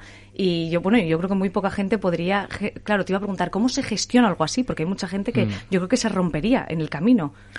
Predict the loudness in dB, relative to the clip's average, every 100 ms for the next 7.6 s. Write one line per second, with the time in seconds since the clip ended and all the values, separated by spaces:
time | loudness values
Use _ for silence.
0 | -14 -14 -16 -20 -4 6 8 8 2 2
1 | 0 0 -2 0 0 2 0 2 2 2
2 | 0 -2 -2 -2 -2 -2 -2 -2 -4 -4
3 | -6 -8 -10 -14 -20 -20 -6 2 4 6
4 | 4 4 6 6 6 6 6 4 4 6
5 | 6 8 8 6 4 -2 -10 -20 -20 -20
6 | -20 -20 -20 -20 -20 -6 -2 0 0 2
7 | 4 4 4 4 2 0